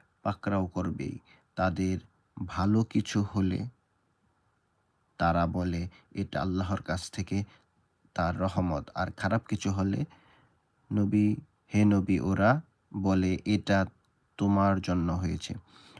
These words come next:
ওদের বলো, ভালো মন্দ সব কিছু আল্লাহর কাছ থেকে। হায়, যারা এই সহজ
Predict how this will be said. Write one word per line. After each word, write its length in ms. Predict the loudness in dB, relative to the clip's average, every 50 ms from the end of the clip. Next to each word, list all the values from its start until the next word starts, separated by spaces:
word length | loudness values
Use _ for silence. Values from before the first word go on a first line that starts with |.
| _ -2
ওদের 340 | 0 0 2 2 2 2 2
বলো, 320 | 0 0 0 0 0 0
ভালো 280 | -2 -2 -2 0 2 4
মন্দ 560 | 4 4 4 4 4 2 2 2 0 0 -2 -4 -8 _ _
সব 220 | -10 -4 -4 -4 -4 -4 -2
কিছু 280 | -4 -4 -2 -2 -4
আল্লাহর 420 | -2 -2 -2 -2 -2 -2 -2 -4 -6
কাছ 280 | -6 -6 -6 -8 -8
থেকে। 300 | -12 -12 -12 -12 -12 -12 -14 -16 _ _ _ _ _ _ _ _ _ _ _ _ _ _ _ _ _ _ _ _ _ _ _ _ _ _ _ _ -20 -20 -20 -20 -20 _ _ _
হায়, 460 | -12 -6 -2 0 2 2 0 -2 -4 -6
যারা 340 | -2 0 2 2 2 0
এই 320 | 0 0 0 0 2 2 0
সহজ 680 | -2 -4 -6 -8 -10 -8 -4 -2 0 0 0 0 -2